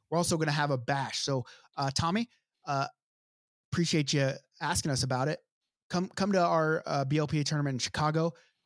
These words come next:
I can't remember when it's June, June seventh, eighth, and ninth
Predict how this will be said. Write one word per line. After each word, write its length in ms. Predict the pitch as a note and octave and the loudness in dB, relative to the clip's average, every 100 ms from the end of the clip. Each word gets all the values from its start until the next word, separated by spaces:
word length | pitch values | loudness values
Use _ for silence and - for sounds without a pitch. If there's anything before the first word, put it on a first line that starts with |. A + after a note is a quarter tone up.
| - | -6
I 60 | D#3 | -4
can't 140 | D4 | 0
remember 160 | G#3 E3 | 0 0
when 80 | D3 | -2
it's 160 | A#2+ | -4
June, 460 | C3 F#3 G#3+ G#3 G3 _ _ D3 | 0 2 2 0 -4 _ _ -8
June 360 | C#3 F3+ G3 F3 | 0 2 2 0
seventh, 500 | - F3 E3 D#3+ - | 0 0 0 -2 -2
eighth, 220 | D#3 D3 - | -2 -2 -2
and 240 | B2+ A#2 | -2 -2
ninth 240 | A#2 A2+ | -4 -6